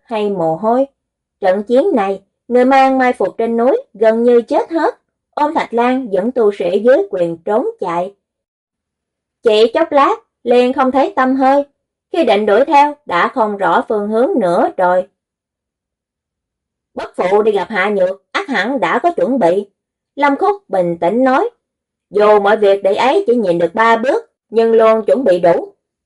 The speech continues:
"Ba bước gì cơ?" Phong Trọng nhanh chóng ngẫm nghĩ, sắc mặt càng lúc càng khó coi. Hắn làm việc chưa bao giờ suy xét hậu quả.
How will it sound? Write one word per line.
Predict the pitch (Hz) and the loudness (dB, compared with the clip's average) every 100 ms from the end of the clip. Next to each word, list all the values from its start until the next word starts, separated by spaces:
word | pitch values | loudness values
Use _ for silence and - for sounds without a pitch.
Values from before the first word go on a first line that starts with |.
| _ _ _ _ _ _ _ _ - | _ _ _ _ _ _ _ _ -10
"Ba | 285 240 226 240 | -4 -2 -2 -2
bước | 330 - | -6 -6
gì | 196 180 180 | -6 -4 0
cơ?" | 233 339 - _ _ _ _ - | 0 0 -4 _ _ _ _ -6
Phong | 330 330 | -4 0
Trọng | 190 214 | -2 0
nhanh | 233 240 | -2 -2
chóng | 240 339 302 | 0 0 0
ngẫm | 185 247 | 0 0
nghĩ, | 247 175 269 - | 0 0 -2 -8
sắc | - 349 381 | -6 -6 -2
mặt | 226 175 _ | -4 -4 _
càng | 190 190 | -6 -2
lúc | 202 370 - | -2 -2 -4
càng | 185 165 | -8 -8
khó | 165 226 403 | -4 -2 -2
coi. | - 254 277 277 _ _ _ _ _ _ | -2 2 2 0 _ _ _ _ _ _
Hắn | - 311 359 427 | -6 -4 -2 -2
làm | 220 185 | -4 -4
việc | 196 208 202 | -2 -2 -2
chưa | - 233 | 0 2
bao | 226 220 | 4 2
giờ | 208 180 175 | 2 2 2
suy | 233 220 | 4 2
xét | 233 320 - | 2 -4 -2
hậu | 185 185 | -2 -2
quả. | 175 180 403 | -2 -4 -6